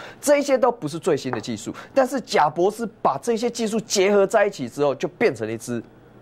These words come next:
全世界最热卖的手机，而且是全世界最好用的手机。那为什么它可以？它，它因为它的创新，它的创新不是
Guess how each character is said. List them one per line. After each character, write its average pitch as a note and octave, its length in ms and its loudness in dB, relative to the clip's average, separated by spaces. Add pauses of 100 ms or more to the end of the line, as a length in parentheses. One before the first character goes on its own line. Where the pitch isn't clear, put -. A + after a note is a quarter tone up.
全 D#3 180 2
世 D#3 160 -2
界 D3 160 0
最 A#2+ 200 -2
热 A2+ 160 0
卖 G#2 160 -2
的 F#2 40 -6
手 E2+ 220 -6
机， - 220 -14 (520)
而 F#3+ 140 4
且 E3+ 180 -2
是 B2+ 160 -6
全 A#2 200 -4
世 A2+ 100 -6
界 A#2 140 -2
最 E3 240 2
好 G#2+ 180 -4
用 A2+ 160 -2
的 F#2+ 80 -4
手 D#2 180 -6
机。 - 200 -14 (1160)
那 C4 60 6
为 C#4 160 6
什 F3+ 120 -2
么 D#3 120 0
它 A3 240 -2
可 A3 160 2
以？ E3 160 0 (260)
它， C4 240 2 (300)
它 B3+ 240 0 (180)
因 D4+ 220 0
为 D4 180 4 (240)
它 G#3+ 160 -2
的 G3 120 0
创 G3 380 0
新， C#3 220 -8 (100)
它 C4 120 2
的 A3 100 -2
创 A3 220 -2
新 F#3+ 120 0 (120)
不 C3+ 160 0
是 F3+ 200 -2